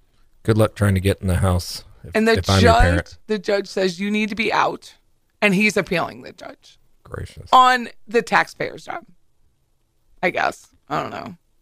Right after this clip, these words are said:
Speaker 2: He had an attorney there. It was a mess.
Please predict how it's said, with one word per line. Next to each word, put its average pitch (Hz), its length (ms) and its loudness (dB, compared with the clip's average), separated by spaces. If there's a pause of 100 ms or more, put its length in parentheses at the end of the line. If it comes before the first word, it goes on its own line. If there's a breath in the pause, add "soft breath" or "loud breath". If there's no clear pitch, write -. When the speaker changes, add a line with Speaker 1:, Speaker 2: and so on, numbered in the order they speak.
(400)
Speaker 2:
He 190 120 0
had 233 120 4
an 208 100 0
attorney 175 440 -2
there. - 320 -14 (600)
It 247 40 -2
was 233 100 -4
a 180 40 -4
mess. - 480 -14